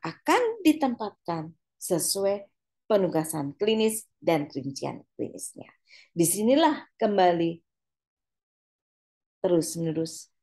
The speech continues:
dikawal kompetensinya melalui pendidikan dan pelatihan dan juga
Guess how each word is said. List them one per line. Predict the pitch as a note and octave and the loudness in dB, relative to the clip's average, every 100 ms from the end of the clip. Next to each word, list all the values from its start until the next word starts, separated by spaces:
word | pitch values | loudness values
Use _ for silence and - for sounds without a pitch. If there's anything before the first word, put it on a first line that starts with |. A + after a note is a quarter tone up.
| _ - | _ -4
dikawal | F#3 F#3 D#3 C#3 C#3 - - | -4 -2 -6 -6 -8 -12 -6
kompetensinya | D3+ C#3+ - C3+ C3+ - E3 A3 B4 - - - - | -4 -2 -6 -10 -12 -10 -2 -2 -2 -10 -20 -18 -2
melalui | F#3+ F#3 D#3+ D3 D3+ D3+ C#3 C#3 _ _ _ _ _ _ _ _ - | 2 4 4 4 0 0 -2 -4 _ _ _ _ _ _ _ _ 0
pendidikan | G#3+ F#3 E3+ D#3+ - D#3 C#3+ C#3 _ | 2 2 2 0 -2 -6 -6 -10 _
dan | - F3+ E3+ | 2 2 2
pelatihan | E3 D#3 D#3 E3 G#3+ D#4 A#4 - _ _ _ | 2 0 -2 -10 -4 -4 -4 -10 _ _ _
dan | - D#3+ C#3+ - | 2 2 -2 -4
juga | F3+ E3 C#3 | -4 -2 -4